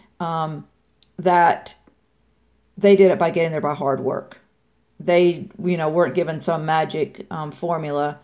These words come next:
And like I said, next morning woke up like that. They did, they put in the time, the hard work, the consistency, the blood, sweat, and tears. And that's what I have to do. And it's what we, each one of us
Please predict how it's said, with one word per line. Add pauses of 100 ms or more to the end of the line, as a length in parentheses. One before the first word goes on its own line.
(480)
And (280)
like
I
said, (180)
next
morning
woke
up
like
that.
They
did, (480)
they
put
in
the
time,
the
hard
work,
the
consistency,
the
blood,
sweat,
and
tears. (600)
And (200)
that's
what
I
have
to
do. (140)
And (300)
it's
what
we,
each (140)
one
of
us